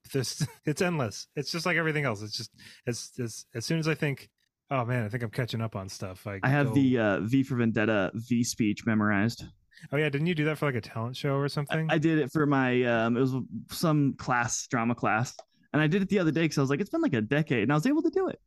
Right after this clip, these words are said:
Speaker 1: Do you think you could do it now? Should we just
Speaker 2: Sure. Okay, I'll do it.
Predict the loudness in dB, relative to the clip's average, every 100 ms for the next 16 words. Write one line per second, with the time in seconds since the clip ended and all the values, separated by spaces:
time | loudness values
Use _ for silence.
0 | _ _ _ _ -8 -8 -6 -6 -6 -8
1 | -8 -10 -10 -10 -8 -10 -10 -14 -14 -4
2 | -2 2 2 0 -4 _ -4 0 0 0
3 | -2